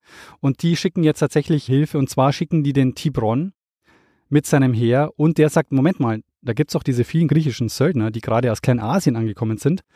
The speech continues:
die könnten wir doch eigentlich auch einsetzen.“ Und so kommt's jetzt ab dreihundertneunundneunzig, also in dem Jahr, wo sie zurückkehren, zum spartanisch-persischen Krieg. Mit dabei eben die griechischen Söldner und der Xenophon.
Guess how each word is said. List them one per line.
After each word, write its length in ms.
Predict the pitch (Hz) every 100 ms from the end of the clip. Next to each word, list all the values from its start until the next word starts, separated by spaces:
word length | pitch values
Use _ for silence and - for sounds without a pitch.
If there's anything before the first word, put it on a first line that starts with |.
| _ _ _ _ -
die 140 | 156
könnten 280 | - 165 -
wir 60 |
doch 100 | 151
eigentlich 580 | - 123 143 147 160 -
auch 220 | 127 139
einsetzen.“ 580 | 127 113 - - 110 104 - _ _ _ _ _
Und 120 | 143
so 80 | 127
kommt's 340 | 151 151 165 180
jetzt 160 | 156
ab 140 | 139 -
dreihundertneunundneunzig, 1120 | 135 147 123 127 143 143 117 120 170 190 -
also 320 | 127 113 110 110
in 120 | 127
dem 180 | 120 131
Jahr, 360 | 120 120 135 147
wo 100 | 123
sie 100 | 123
zurückkehren, 560 | 117 135 160 - 117 131 - - - _
zum 160 | -
spartanisch-persischen 1120 | 131 - 127 123 127 151 - 127 139 131 - 107
Krieg. 400 | - 127 - - _ _ _ _ _ _ _
Mit 180 | 139 180
dabei 280 | 131 127
eben 220 | 127 120 113
die 140 | 110
griechischen 380 | - 135 131 127
Söldner 340 | - 110 117
und 160 | 113 -
der 80 | 107
Xenophon. 480 | - 117 104 -